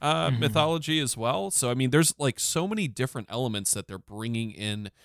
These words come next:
Speaker 1: uh, as inspiration for these. And it, again, it's like this, it adds this mythic scale, uh, to the story that they're trying to tell here.
Speaker 2: Mm. But they're all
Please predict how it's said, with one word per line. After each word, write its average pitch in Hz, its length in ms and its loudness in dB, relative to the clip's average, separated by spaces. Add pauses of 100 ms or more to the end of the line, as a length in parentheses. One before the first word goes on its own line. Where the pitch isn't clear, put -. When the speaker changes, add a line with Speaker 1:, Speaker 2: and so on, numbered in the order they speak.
(280)
Speaker 1:
uh, 95 420 0
as 98 240 -4
inspiration 110 840 -2
for 113 300 -6
these. 80 440 -8
And 101 160 -8
it, 98 120 -6
again, 107 380 -2
it's 98 240 -4
like 98 200 -8
this, - 300 -2 (380)
it 113 180 -2
adds 107 320 2
this 113 220 0
mythic 104 520 -2
scale, 78 600 -4 (360)
uh, 98 240 0 (100)
to 95 540 -4 (440)
the 110 160 -4
story 107 460 4
that 87 180 -14
they're 85 120 -14
trying 85 340 -10
to - 80 -18
tell - 300 -10
here. - 320 -20 (180)
Speaker 2:
Mm. 113 360 -4 (460)
But 135 200 4
they're 127 180 4
all 127 340 4